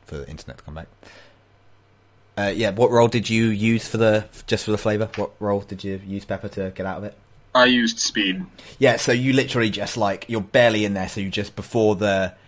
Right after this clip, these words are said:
Speaker 1: sheet of ice comes down, you just step back one. Um, the rest of you take, uh, his,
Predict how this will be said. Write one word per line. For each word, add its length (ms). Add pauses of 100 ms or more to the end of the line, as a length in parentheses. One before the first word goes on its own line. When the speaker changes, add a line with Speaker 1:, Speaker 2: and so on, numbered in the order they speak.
(140)
Speaker 1:
sheet 460
of 200
ice 320
comes 320
down, 360
you 100
just 380
step 280
back 220
one. 200 (500)
Um, 420 (420)
the 120
rest 280
of 100
you 420 (1080)
take, 460 (680)
uh, 520 (720)
his, 260